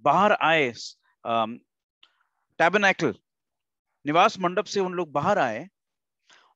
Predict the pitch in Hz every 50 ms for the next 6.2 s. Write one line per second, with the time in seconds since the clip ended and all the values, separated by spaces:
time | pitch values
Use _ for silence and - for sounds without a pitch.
0 | _ - 170 202 220 233 233 240 233 - - _ _ _ _ _ _ _ _ _
1 | 165 165 196 214 208 277 285 247 - - 240 226 214 180 226 226 196 190 185 -
2 | - 233 208 180 160 180 180 - 202 208 - _ - 190 185 180 165 151 139 165
3 | 113 113 107 95 95 _ _ _ _ _ _ _ _ _ _ _ _ _ _ _
4 | _ _ _ _ _ _ - - _ _ _ _ - 196 208 - 302 311 240 -
5 | 226 220 240 311 302 - - 214 - - 202 196 175 156 135 131 - - 135 120
6 | 113 127 165 247